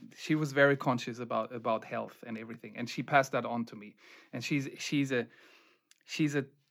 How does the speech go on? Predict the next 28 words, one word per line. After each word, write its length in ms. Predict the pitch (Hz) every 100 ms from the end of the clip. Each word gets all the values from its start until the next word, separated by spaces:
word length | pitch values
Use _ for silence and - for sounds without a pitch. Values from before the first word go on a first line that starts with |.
| -
really 380 | 156 147 190 170
good 200 | 143 139
tattoo 260 | 131 123 131
artist, 440 | 117 120 113 -
right? 180 | 131 131
Uh, 120 | 135 131
with 220 | 131 131
super 400 | - 196 185 143
high 220 | 135 135
hygienic 480 | 123 123 123 117 113
standard. 360 | - 110 113
And 140 | 117 135
even 220 | 160 170
before 320 | 151 135 156 151
the, 520 | 131 120 - - 123
before 440 | - 123 151 143 135
the, 400 | 127 120 117 123 120
uh, 800 | 113 110 110 - - - - 131
uh, 100 | 110 113 113 _ 135
the 100 | 117
regulations 560 | 120 120 127 131 139
or 140 | 123 117
the 100 | 113
newer 360 | 120 139 139
regulations 560 | 127 120 113 127 123 117
in 100 | 113
Germany, 520 | 123 127 123 117 117
uh, 60 | -